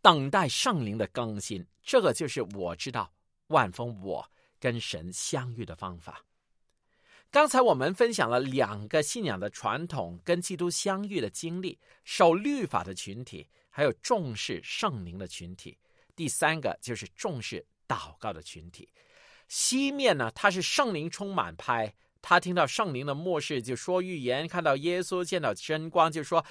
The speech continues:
：“哎呀，我都可以虽死无憾呢，见光死嘛，见到真光就可以死了嘛。”那他另外一个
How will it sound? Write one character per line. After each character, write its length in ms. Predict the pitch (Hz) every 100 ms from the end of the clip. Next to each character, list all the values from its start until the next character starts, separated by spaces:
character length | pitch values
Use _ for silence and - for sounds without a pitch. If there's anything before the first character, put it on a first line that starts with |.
| - -
：“哎 120 | 165
呀， 220 | 160 147
我 280 | 139 120 120
都 120 | 170
可 200 | 165 160
以 260 | 160 147 127
虽 540 | - - 285 269 269
死 240 | - - 165
无 340 | 160 160 233
憾 240 | - 220
呢， 100 | 175
见 360 | 147 - 247 127
光 260 | 170 175 185
死 260 | - 110 92
嘛， 240 | 104 135
见 240 | - 160
到 180 | 127 113 -
真 280 | - 160 156
光 260 | 170 156 147
就 160 | 151
可 100 | -
以 120 | 135
死 220 | 120 - 95
了 180 | 76
嘛。” 160 | 95 90 - - -
那 220 | - 262 - _ _ _
他 280 | - 269 269
另 200 | 320 247
外 120 | 226
一 100 | 185
个 180 | 180 127